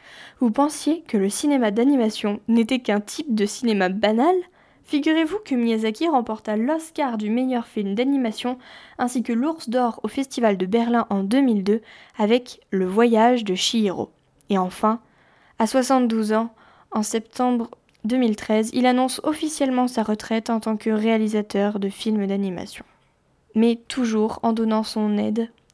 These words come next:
au studio Ghibli par la suite. Son cinéma est à la fois pour les enfants, avec ses dessins colorés et variés et fantastiques, représentant des mondes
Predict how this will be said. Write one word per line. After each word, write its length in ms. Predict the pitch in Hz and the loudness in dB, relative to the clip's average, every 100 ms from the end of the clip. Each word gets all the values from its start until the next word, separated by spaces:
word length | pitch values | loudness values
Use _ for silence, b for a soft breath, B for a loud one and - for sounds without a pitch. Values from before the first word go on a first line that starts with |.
| - | -6
au 40 | |
studio 360 | 220 - 233 240 | -4 -2 0 2
Ghibli 440 | 208 208 190 190 - - | 2 0 -2 -6 -8 -6
par 140 | 208 | -6
la 100 | 185 | -6
suite. 400 | - - - - _ _ _ _ _ _ B B - | -12 -16 -20 -20 _ _ _ _ _ _ B B -10
Son 120 | - | -6
cinéma 440 | 220 220 214 226 | -2 0 2 2
est 100 | 226 | 2
à 40 | 214 | 2
la 120 | 208 | 0
fois 220 | 202 208 | 0 -4
pour 180 | 196 190 | -4 -2
les 160 | 190 196 | 0 0
enfants, 380 | 196 - 277 b b b _ | -2 -2 -6 b b b _
avec 200 | 220 226 | 2 2
ses 120 | - | 2
dessins 320 | 208 208 208 202 | 0 0 0 0
colorés 420 | 208 202 202 214 | 2 0 0 -2
et 120 | 202 | 0
variés 520 | 196 196 208 214 214 214 | 0 2 2 2 0 -4
et 60 | |
fantastiques, 760 | 196 - 247 226 214 - 311 311 | -10 -2 0 0 -4 -6 -8 -4
représentant 540 | - 214 214 220 226 | -2 0 0 2 2
des 120 | 220 214 | 2 4
mondes 280 | 214 226 | 4 2